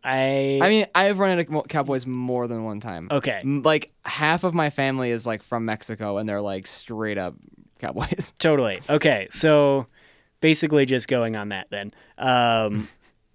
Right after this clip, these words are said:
Speaker 1: I had a show in Elko with my band, with People with Bodies.
Speaker 2: Hey.
Speaker 1: Um, and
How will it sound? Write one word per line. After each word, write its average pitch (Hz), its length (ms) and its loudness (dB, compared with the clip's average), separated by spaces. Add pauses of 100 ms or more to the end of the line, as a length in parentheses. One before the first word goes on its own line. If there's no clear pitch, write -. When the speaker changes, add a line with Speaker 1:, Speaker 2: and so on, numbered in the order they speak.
(180)
Speaker 1:
I 143 100 2
had 156 280 2
a 143 80 4
show 131 600 2
in 113 340 -4
Elko 151 480 -4
with 143 260 -4
my 143 120 0
band, 147 340 -2
with 117 140 -8
People 120 260 -8
with 120 120 -10
Bodies. 107 360 -10
Speaker 2:
Hey. 139 420 0
Speaker 1:
Um, 117 480 0 (400)
and 127 880 2